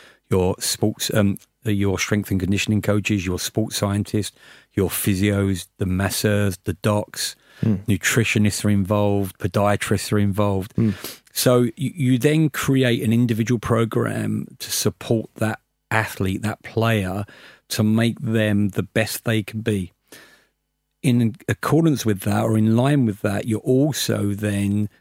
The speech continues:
Speaker 1: um, working with players, um, to prevent injury. So the biggest factor or predisposing factor to injury is previous injury.
Speaker 2: Yeah.
Speaker 1: So if a player has a lot or s-, or, uh,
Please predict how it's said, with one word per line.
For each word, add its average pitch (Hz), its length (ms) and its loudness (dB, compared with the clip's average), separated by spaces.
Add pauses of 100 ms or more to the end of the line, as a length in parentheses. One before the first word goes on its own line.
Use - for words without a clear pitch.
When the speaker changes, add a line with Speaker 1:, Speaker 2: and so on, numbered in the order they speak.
(200)
Speaker 1:
um, 101 360 0
working 113 460 2
with 107 160 -2
players, 107 640 -2 (380)
um, 107 420 0
to - 200 -8
prevent 113 440 0
injury. 101 380 0
So 101 320 0 (480)
the 117 80 2
biggest 156 580 0 (380)
factor - 720 0 (340)
or 104 140 2
predisposing 113 720 0
factor - 340 -4
to - 220 -6
injury 101 440 0 (100)
is 110 160 0
previous 95 500 -2
injury. 90 380 -4 (100)
Speaker 2:
Yeah. - 220 2 (360)
Speaker 1:
So 107 480 2
if 123 120 -2
a 117 60 -2
player 131 360 0
has 117 240 -2
a 113 60 2
lot 113 480 0
or 104 200 0
s-, - 240 -6
or, 104 240 -2
uh, 104 280 -2